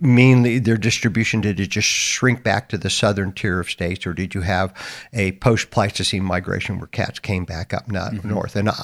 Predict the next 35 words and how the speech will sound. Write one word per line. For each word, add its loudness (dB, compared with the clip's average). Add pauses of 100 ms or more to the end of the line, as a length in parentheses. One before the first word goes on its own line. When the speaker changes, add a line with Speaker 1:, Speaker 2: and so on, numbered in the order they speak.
Speaker 1:
I 6
really 2 (520)
can't 2
answer 2
that, 2
but 2
I 4
kind -2
of -4
favor -2
that -2
the -4
distribution -4
shrunk -2
because -8
we -4
have -4
jaguars -2
from -6 (120)
Florida 4
and -2
Louisiana -2 (460)
and -2
then -4
all 0
across -2
Texas. -6
I -8
think -10
there -10
may -8
be -8
one -6
from -8
Mississippi. -4